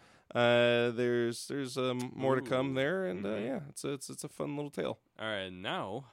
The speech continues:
Speaker 2: let's talk about our Patreon.
Speaker 1: Ooh, yeah, our Patreon. Uh,
Speaker 2: Today, we're gonna talk about fantasy.
Speaker 1: Ooh, the fantasy tier of our Patreon.
Speaker 2: This is
Speaker 1: Pa-
Speaker 2: when I would cue the glitter effects.
Speaker 1: Exactly.
Speaker 2: You can see
Speaker 1: You can
Speaker 2: this.
Speaker 1: s-, you can hear all that magical glitter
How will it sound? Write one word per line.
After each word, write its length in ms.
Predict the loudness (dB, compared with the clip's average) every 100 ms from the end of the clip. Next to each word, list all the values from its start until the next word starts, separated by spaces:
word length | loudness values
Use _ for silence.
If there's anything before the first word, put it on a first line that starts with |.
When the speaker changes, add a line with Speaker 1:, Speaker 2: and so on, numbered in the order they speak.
| -18
Speaker 2:
let's 160 | -14
talk 160 | -10 -8
about 180 | -8 -8
our 100 | -10
Patreon. 760 | -10 -12 -12 -16 -18 -20 -6 0
Speaker 1:
Ooh, 240 | 2 4
yeah, 320 | 4 4 4
our 160 | 4 2
Patreon. 760 | -2 -6 0 0 2 0 -4 -2
Uh, 260 | 0 0 0
Speaker 2:
Today, 500 | -2 -2 -6 -10 -16 _
we're 120 | -12
gonna 100 | -12
talk 160 | -12 -12
about 320 | -12 -12 -14 _ _ _ _ -12
fantasy. 680 | -10 -10 -12 -14 -12 -12 -14 -18 -20 -20 -16 -2
Speaker 1:
Ooh, 260 | 4 4 4
the 140 | 2
fantasy 680 | 0 0 2 0 -2 -6 -6
tier 440 | -8 -2 0 2
of 80 | 2
our 100 | 0
Patreon. 480 | -2 -6 -8 -2 -2
Speaker 2:
This 80 | -2
is 80 | -2
Speaker 1:
Pa- 40 |
Speaker 2:
when 100 | -2
I 60 | -4
would 160 | -6 -10 _ -8
cue 160 | -2
the 80 | -2
glitter 300 | -2 -6 -6
effects. 480 | -8 -14 -16 -16 -10
Speaker 1:
Exactly. 520 | -2 4 4 4 0
Speaker 2:
You 40 | -2
can 80 | -4
see 60 |
Speaker 1:
You 60 | -8
can 60 | -8
Speaker 2:
this. 160 | -10
Speaker 1:
s-, 40 | -8
you 100 | -8
can 140 | -8 -8
hear 280 | -2 2
all 100 | 4
that 200 | 4 0
magical 640 | 0 -2 0 0 -2 -8 -8
glitter 500 | -2 2 2 2